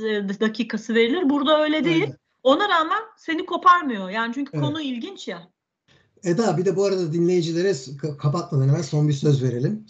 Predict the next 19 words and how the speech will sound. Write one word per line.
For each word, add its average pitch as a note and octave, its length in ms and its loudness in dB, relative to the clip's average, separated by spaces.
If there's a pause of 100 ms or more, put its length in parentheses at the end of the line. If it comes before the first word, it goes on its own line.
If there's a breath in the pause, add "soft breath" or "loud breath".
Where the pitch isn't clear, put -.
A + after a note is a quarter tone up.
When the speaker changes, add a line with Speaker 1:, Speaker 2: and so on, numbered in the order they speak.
Speaker 2:
Tabii C#3+ 180 6
ilk D3+ 200 0
defa D3+ 260 0
yaptığımız D3+ 440 2
için C3+ 280 0
bunu, C#3 180 4
biz C#3 180 4
de C#3+ 140 4
böyle C#3+ 260 4 (140)
Eda C#3+ 280 6
ile C#3+ 160 6
bu C#3 100 2
konulara C#3+ 300 6
girip C#3+ 260 4
konuşmaya C#3+ 400 2
başladık D3 380 0
mı D3 60 -4
sonu C#3 260 6
gelmiyor. D3+ 500 4